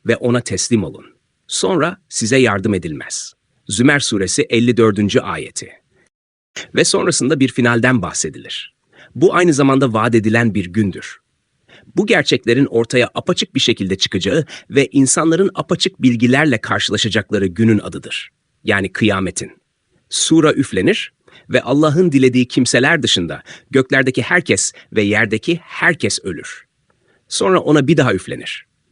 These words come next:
Bir de bakarsın onlar kalkmış bekliyorlar. Zümer suresi altmış sekizinci ayeti. Evet, bu konu üzerinde daha önce zaten durmuştuk. Ancak bu ayette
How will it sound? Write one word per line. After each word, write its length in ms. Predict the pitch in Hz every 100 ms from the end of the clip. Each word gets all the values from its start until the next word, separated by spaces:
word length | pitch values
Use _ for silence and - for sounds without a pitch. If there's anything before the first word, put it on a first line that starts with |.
| _
Bir 80 | 117
de 80 | 113
bakarsın 360 | 117 117 -
onlar 240 | 113 104 104
kalkmış 340 | 92 - -
bekliyorlar. 600 | 76 - - - - - _ _ _ _ _
Zümer 380 | 101 95 120 156
suresi 580 | - 127 98 - 180 180 _
altmış 320 | - 107 147 -
sekizinci 460 | 110 98 98 95
ayeti. 320 | 82 - - - _ _ _ _ _ _ _ _ _ _ _ _ -
Evet, 480 | 117 - - - _ _ - -
bu 140 | 123 190
konu 220 | 190 180
üzerinde 460 | 127 117 113 117
daha 220 | 101 113 131
önce 180 | 117
zaten 400 | 98 113 123 104
durmuştuk. 520 | 90 85 80 - - - - - _
Ancak 440 | - 208 139 110 -
bu 280 | 101 180
ayette 540 | 190 135 98 - 120